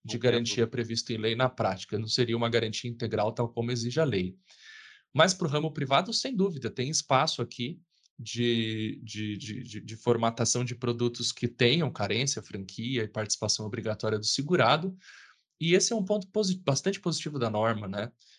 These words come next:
Speaker 1: De, de também trazer elementos aqui de objetividade, transparência e segurança jurídica que devem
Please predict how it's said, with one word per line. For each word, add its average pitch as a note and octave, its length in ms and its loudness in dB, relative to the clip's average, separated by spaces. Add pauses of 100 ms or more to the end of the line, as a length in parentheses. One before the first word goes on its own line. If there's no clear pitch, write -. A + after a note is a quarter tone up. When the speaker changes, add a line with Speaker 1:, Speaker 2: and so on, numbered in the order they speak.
Speaker 1:
De, A2+ 360 -6
de - 180 -14
também C3 440 2
trazer B2+ 760 2 (420)
elementos A#2+ 880 2
aqui A#2 520 -4 (260)
de A2 220 -2
objetividade, A2 720 -2
transparência A2 540 -4
e - 20 -2
segurança A2+ 460 -4
jurídica A#2 480 -6
que C#3+ 160 -4
devem B2 600 4